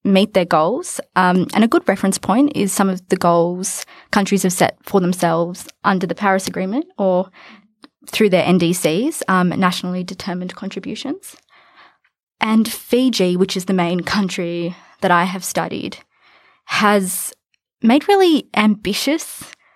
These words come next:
goals under, um, this agreement. And I think it is that they aim to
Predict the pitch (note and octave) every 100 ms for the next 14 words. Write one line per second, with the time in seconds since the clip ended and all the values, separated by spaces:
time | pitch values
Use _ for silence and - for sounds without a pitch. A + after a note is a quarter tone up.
0 | _ _ _ _ _ _ _ _ A3+ G#3+
1 | G#3 C#4 G4+ - G#3+ G#3+ G#3 G3 F#3 -
2 | G3 F3+ E3+ F#3 - - - G#3+ - F3
3 | F3+ F#3+ - - - _ - _ - A3
4 | A3 G#3+ - A3+ - C4+ - F#4 - G#3+
5 | G#3+ G3+ G#3+ - - - _ _ _ _
6 | - G#3 G#3+ G#3 - F#3+ G3+ B3+ C#4 C4+
7 | - A3 G3 F#3+ F#3+